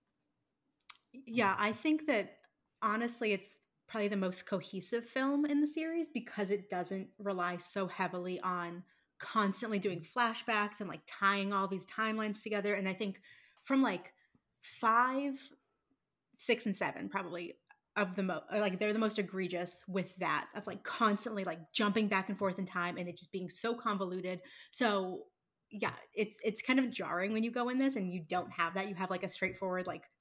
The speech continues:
three-act structure. But I kind of thought it was refreshing in a way because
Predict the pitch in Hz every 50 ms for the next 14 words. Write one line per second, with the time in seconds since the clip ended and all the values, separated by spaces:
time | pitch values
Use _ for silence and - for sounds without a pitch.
0 | - - - 190 196 202 - 190 185 196 - - - - - - - - - 247
1 | 254 277 302 302 302 - - - - _ _ _ _ _ _ _ - 254 233 220
2 | - - - - - 262 302 294 - 440 427 440 427 - 302 269 262 - 220 202
3 | 190 214 190 - - 175 170 - - 240 240 247 254 262 269 277 285 277 277 294
4 | 269 254 - - 208 196 185